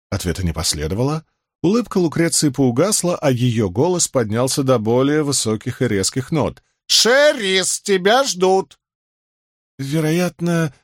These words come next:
сделал робкое предположение Стюарт, — она ещё не готова».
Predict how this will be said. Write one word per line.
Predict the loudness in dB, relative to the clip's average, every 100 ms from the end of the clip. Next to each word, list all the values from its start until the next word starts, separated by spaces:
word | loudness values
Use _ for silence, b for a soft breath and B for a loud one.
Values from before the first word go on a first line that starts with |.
| _
сделал | -2 2 4 4 2 0
робкое | -4 -4 -6
предположение | -6 -4 -2 0 0 0 -2
Стюарт, — | 0 0 0 -8 _ _
она | 0 2
ещё | 2 2 0
не | 0
готова». | -2 -2 -4 -4 -12